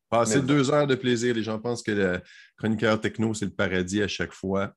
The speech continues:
Speaker 1: Des fois, il y a des moments où on se sent bien seul.
Speaker 2: On, oui. Moi, j'ai passé deux heures de, de gros vélo, euh, il y a quelques jours à tester mon propre gadget de la semaine, euh, que je vous ai montré tantôt et que j'ai au poignet. Je vais vous le remontrer parce que je trouve que le move est cool. Ah, ah !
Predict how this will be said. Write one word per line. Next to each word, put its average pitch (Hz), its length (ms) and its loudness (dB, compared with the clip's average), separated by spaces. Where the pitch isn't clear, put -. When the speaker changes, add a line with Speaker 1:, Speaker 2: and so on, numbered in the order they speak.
Speaker 1:
Des 147 140 2
fois, 139 260 2
il 131 40 2
y - 20 4
a 117 40 2
des 104 100 0
moments 95 400 0
où 98 100 -6
on 90 60 -6
se - 100 -12
sent 87 140 -8
bien 78 240 -10
seul. 64 320 -18
Speaker 2:
On, 104 260 0
oui. 110 200 4
Moi, 120 140 0
j'ai 117 100 2
passé 113 320 2
deux 120 260 8
heures 135 280 8
de, 104 600 4
de 104 60 2
gros 127 240 8
vélo, 165 440 8
euh, 110 100 4
il 110 60 0
y - 20 0
a 104 80 0
quelques 110 320 -2
jours 120 280 0
à 98 120 -4
tester 107 440 -6
mon 107 220 -2
propre - 400 -6
gadget 101 500 0
de 110 120 4
la 98 180 0
semaine, 151 640 2
euh, 101 300 4
que 104 140 -4
je 92 80 -2
vous 95 120 0
ai - 20 4
montré 113 180 0
tantôt 127 240 2
et 147 60 4
que 120 80 6
j'ai 117 100 6
au 147 60 8
poignet. 131 200 2
Je 175 40 2
vais 135 60 4
vous 127 120 10
le 131 60 8
remontrer 147 240 8
parce 220 140 2
que 190 60 0
je - 20 -2
trouve - 20 -6
que - 80 2
le 123 80 4
move 147 160 2
est 110 160 2
cool. 151 260 0
Ah, - 200 -14
ah ! 147 380 -4